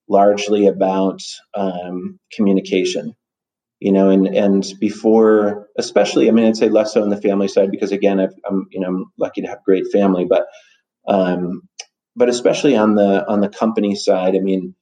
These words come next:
pre-pandemic, I thought we had a good team,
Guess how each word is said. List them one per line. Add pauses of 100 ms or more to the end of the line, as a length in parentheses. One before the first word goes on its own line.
(640)
pre-pandemic,
I
thought
we
had
a
good
team,